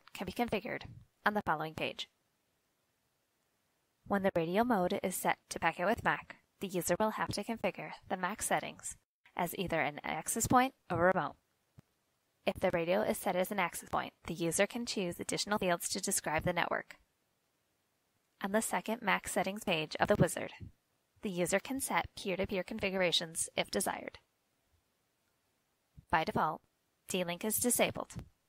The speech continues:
To enable this feature, click on the checkbox. This will then display the D-Link specific configurations such as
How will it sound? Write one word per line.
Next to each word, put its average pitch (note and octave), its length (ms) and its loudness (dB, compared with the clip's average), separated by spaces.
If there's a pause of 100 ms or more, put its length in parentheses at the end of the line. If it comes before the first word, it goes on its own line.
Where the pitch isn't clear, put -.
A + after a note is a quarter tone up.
(840)
To A#3 80 6
enable G3 340 2
this C#4+ 180 2
feature, E3 320 0 (540)
click - 260 -4
on G3 160 4
the G#3 80 2
checkbox. - 680 -6 (300)
This G#3+ 200 0
will C4+ 80 6
then G#3+ 180 4
display E3+ 640 2
the - 80 0
D-Link G#3 360 -2
specific - 520 -4
configurations F3+ 880 -4 (180)
such F#3 220 0
as D#3+ 200 -2